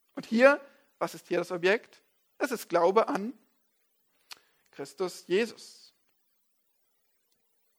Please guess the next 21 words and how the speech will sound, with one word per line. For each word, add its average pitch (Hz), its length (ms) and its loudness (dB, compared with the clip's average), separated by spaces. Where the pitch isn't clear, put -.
Ihr 202 120 4
erinnert 254 280 4
no-, 190 180 0
euch 196 200 0
noch 214 200 0
an 196 140 -2
das 180 240 -2
Thema 196 400 0
des 190 140 -4
Kolosserbriefes, - 680 -4
oder? 226 280 -2
Worum 220 240 0
geht's 226 180 -6
hier 233 80 -2
in 220 80 -4
Kolosser? 214 420 -8
Es - 80 -20
geht 175 240 0
um 180 120 -10
die 165 160 -12
Wahrheit 175 680 -2